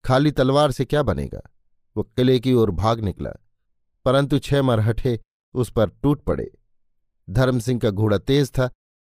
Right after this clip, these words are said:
पर उनके घोड़े उससे भी तेज थे। तिस पर यह बात हुई कि वे सामने से आ रहे थे। धर्म सिंह चाहता था कि घोड़े की बाग मोड़कर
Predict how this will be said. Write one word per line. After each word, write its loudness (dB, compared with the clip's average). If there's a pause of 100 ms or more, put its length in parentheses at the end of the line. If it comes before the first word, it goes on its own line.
(120)
पर 2 (160)
उनके 0
घोड़े 0 (120)
उससे -2
भी -2
तेज -2
थे। -12 (880)
तिस 0
पर 0
यह 2
बात 2
हुई 0
कि -2
वे 0
सामने -2
से -6
आ -4
रहे -4
थे। -16 (800)
धर्म 2
सिंह -2
चाहता 2
था 2
कि -4
घोड़े 0
की -4
बाग 0
मोड़कर -2